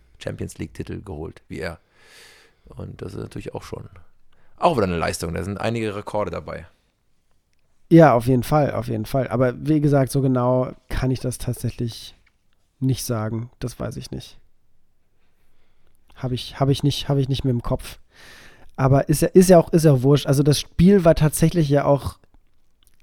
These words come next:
Speaker 2: relativ vergessenswert, muss man sagen. Also ich, du hast es ja dann auch gesehen, äh, nachher nochmal in der Wiederholung. Ähm, also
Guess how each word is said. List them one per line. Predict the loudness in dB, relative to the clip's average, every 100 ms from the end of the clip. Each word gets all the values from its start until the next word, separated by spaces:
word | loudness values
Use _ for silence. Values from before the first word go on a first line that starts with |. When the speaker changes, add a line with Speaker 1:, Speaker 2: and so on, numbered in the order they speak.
| -6
Speaker 2:
relativ | 0 2 0 0 -4
vergessenswert, | -6 -6 -4 -2 -2 0 0 -2 0 2 2 0 -6 -18 _ _ _ -4
muss | -4 0
man | 0 0
sagen. | 0 -2 -2 -4 -6 -12 _ _ _ _ -20 -4
Also | 0 0 0
ich, | -2 -10 -10 -8 0
du | 2
hast | 2
es | 2
ja | 2
dann | 2 0
auch | 0 -2
gesehen, | 0 2 4 2 0
äh, | -2 -2 -2 -4
nachher | -4 -4 -2
nochmal | -4 -2 -2
in | -2
der | 0
Wiederholung. | 0 0 2 4 2 -2 -8 -20 -20 -20 -20 -20 -20 -2
Ähm, | 2 2 2 -2 -6 -14 -20 _ -20 _ -20 -12 0
also | 2 2